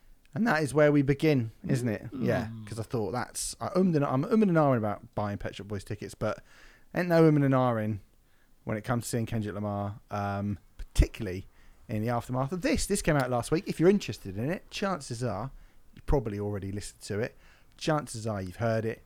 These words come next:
Speaker 1: Chances are you've read quite a few reviews about it. We are <laughs> throwing our two pence into the ring with Mister Morale and the Big Steppers, the fifth studio length,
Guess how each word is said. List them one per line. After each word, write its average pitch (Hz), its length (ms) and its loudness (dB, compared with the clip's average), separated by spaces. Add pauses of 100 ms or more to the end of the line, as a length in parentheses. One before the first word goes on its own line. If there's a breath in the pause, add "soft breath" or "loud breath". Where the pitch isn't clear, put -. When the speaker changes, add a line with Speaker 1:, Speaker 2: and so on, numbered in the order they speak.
Speaker 1:
Chances 123 440 -6
are 101 140 -4
you've 98 180 -8
read 95 160 -8
quite - 160 -8
a - 40 -12
few 101 200 -6
reviews 110 320 -4
about 117 300 -2
it. 127 180 -6 (380 soft breath)
We 147 180 4
are 127 140 2
<laughs> - 40 -8
throwing 123 460 0
our 104 140 -6
two 131 280 -2
pence 110 460 -4 (720 soft breath)
into 131 260 2
the 117 120 -2
ring 117 440 0
with 120 400 2
Mister 156 300 0
Morale 156 540 6
and 156 120 0
the 160 40 -4
Big 185 260 0
Steppers, - 480 -2
the - 80 -10
fifth - 240 -4
studio 135 480 0
length, 131 420 -2